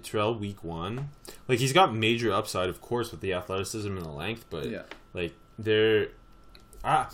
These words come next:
Speaker 1: the other thing is, though, some people are so high on him. I think he was
Speaker 2: Yeah.
Speaker 1: fifty or so on my board. Uh, there was flashes of, like, he could be really good, but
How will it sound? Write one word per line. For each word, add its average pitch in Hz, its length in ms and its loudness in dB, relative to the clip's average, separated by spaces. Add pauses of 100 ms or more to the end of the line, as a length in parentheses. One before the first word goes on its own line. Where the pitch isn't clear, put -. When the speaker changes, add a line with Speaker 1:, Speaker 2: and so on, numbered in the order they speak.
(220)
Speaker 1:
the 147 120 2
other 196 140 4
thing 262 240 -2
is, 262 160 0
though, 226 240 0
some 131 240 2
people 165 260 0
are 175 80 2
so 98 360 0
high 104 260 -2
on 117 100 -2
him. 120 240 -4 (920)
I 110 40 -6
think 139 180 -2
he 180 80 -2
was 151 180 -2
Speaker 2:
Yeah. 101 200 -4
Speaker 1:
fifty 123 420 0
or 123 100 2
so 117 280 -2
on 117 160 -4
my 95 160 -4
board. 104 440 -2 (480)
Uh, 92 600 -4 (1160)
there 117 200 -2
was 117 160 -2
flashes 104 720 -6
of, 113 140 -6
like, 90 180 -4
he 104 180 -8
could 107 140 -8
be 101 140 -4
really 90 420 -4
good, 87 320 -6
but 92 240 -4